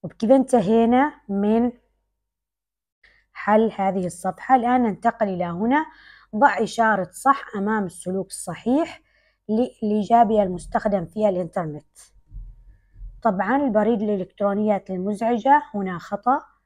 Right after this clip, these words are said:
تحية صح، مهذب صح، ألفاظ سيئة خطأ، محترم صح، ضع اللوم خطأ، محتوى هادف صح،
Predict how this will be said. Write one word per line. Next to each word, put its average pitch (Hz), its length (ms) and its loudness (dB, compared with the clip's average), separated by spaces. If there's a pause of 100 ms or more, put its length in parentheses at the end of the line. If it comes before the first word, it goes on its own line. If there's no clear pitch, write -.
(340)
تحية 196 640 -4
صح، - 580 -6 (360)
مهذب 175 600 -4
صح، - 520 -6 (440)
ألفاظ 202 440 0 (140)
سيئة 185 560 -6
خطأ، 233 460 0 (480)
محترم 175 680 -6
صح، - 560 -2 (640)
ضع 202 180 0
اللوم 190 480 0
خطأ، 247 500 0 (580)
محتوى 208 540 0
هادف 170 640 -4
صح، - 500 -4